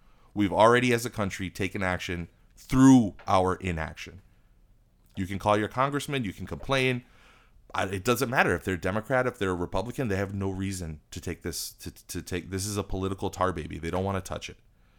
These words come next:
Eh, there's no reason for them to. There's no benefit for them to. Every day in Yemen, in Syria, in Iraq, we make new enemies.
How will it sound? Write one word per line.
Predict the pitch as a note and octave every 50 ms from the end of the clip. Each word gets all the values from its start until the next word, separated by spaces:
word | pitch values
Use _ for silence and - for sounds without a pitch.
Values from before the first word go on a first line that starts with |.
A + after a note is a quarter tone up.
| _ _ _ _ _ _ _ _ -
Eh, | F#2+ F#2+ D#2+
there's | G2+ G#2+ G2+ F#2
no | G#2+ A2
reason | G2 F#2 G2+ B2 B2+ G2+ F#2
for | F2+ - D#2+ D#2
them | E2 - E2
to. | - - - - - _ _ _
There's | - F#2 F2+
no | A#2+ A2+
benefit | G2 - - A2 B2+ B2+ - - - -
for | - - D2+
them | C#2+ - - -
to. | - - - - _ _ _ _ _ _ _ _ _ _ _ _ _ _ _ _ _ _ _ _ _ _ _ -
Every | - G2 G#2 G#2+ B2+ C3
day | A#2 B2 B2 B2+ B2 A2 F#2+ F2 F2 - _ _ _ _ _ _ _ -
in | - F2 E2 E2+
Yemen, | F#2 F#2+ G2 G#2 G#2 G2+ G2+ G2 G2+ -
in | F2 E2
Syria, | - - - G2 F#2 F#2 F#2+ F#2+ F#2 G2 A2
in | - E2 D2+
Iraq, | D2 D#2 E2 F2 F2 F2+ - -
we | G2 F#2
make | F2+ F2+ E2 F2
new | F2 F2 F2+ F2
enemies. | D2+ E2+ E2+ E2 D#2+ D#2+ - - - - -